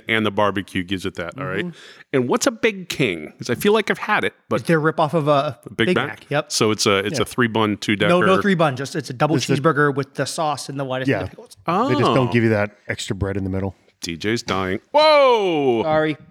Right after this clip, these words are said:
Speaker 1: And spilling water. Thankfully, we're in a place where that should not cause a lot of damage. So I'm just gonna, I'm just gonna, yeah, occupy myself. Um, the, uh, uh, yeah, the,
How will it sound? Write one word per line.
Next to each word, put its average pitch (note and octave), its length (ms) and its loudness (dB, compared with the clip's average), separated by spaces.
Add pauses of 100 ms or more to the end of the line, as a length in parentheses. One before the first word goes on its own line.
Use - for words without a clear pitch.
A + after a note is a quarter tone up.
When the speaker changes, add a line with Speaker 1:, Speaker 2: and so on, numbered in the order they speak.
(280)
Speaker 1:
And C#3+ 220 0
spilling D3+ 420 2
water. A2+ 400 2 (400)
Thankfully, C3+ 560 2
we're G#2+ 160 4
in G#2+ 80 2
a G#2+ 40 0
place G#2+ 380 0
where G2 140 0
that F#2 220 -2
should D3+ 240 -4
not B2 200 0
cause A2 220 0
a A2 40 0
lot G2+ 140 2
of F#2 80 0
damage. F#2+ 500 0 (1200)
So - 180 0
I'm F#3+ 140 2
just - 160 0
gonna, B2 180 0
I'm A2+ 180 0
just C3 180 -2
gonna, G2+ 360 0
yeah, F#2 320 -2
occupy G#2+ 440 -2
myself. A#2 500 0 (460)
Um, A#2+ 420 2 (1120)
the, C3+ 400 4
uh, A2 840 0
uh, A2 260 -12 (1000)
yeah, E3 260 -2
the, D#3+ 360 -6